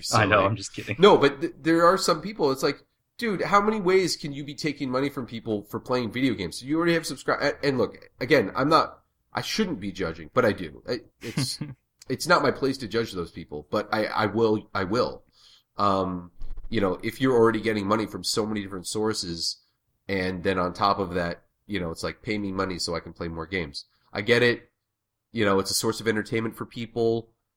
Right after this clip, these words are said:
Speaker 2: Um, and who am I to judge what someone's source of entertainment is? Some people like to get whipped on the butt. Some people,
Speaker 3: <laughs>
Speaker 2: you know,
Speaker 3: Some people like
Speaker 2: some
Speaker 3: to play Zelda two.
Speaker 2: some people like to play Zelda two.
Speaker 3: <laughs>
Speaker 2: Um, I have my opinions about Zelda two, but I'm not gonna tell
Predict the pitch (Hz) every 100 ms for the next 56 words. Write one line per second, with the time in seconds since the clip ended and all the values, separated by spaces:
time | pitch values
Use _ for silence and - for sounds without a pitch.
0 | _ 95 95 90 90 87 85 - - 95
1 | 92 117 107 107 104 90 104 104 101 98
2 | 98 101 - 104 98 95 - 98 87 90
3 | 87 - 110 104 104 98 - 92 101 98
4 | 92 90 92 92 90 101 - 90 - 101
5 | 98 98 _ _ - - 175 104 104 101
6 | 98 95 92 - - - - 123 107 101
7 | 98 131 135 135 135 120 123 131 120 123
8 | 123 120 120 117 117 _ _ - 131 123
9 | 120 131 127 117 135 131 135 139 139 -
10 | 185 180 180 175 156 - 160 131 123 123
11 | 120 117 - 123 123 135 127 123 113 127
12 | 143 147 147 151 156 151 160 160 156 185
13 | 202 202 120 120 127 131 131 - 131 131
14 | 131 -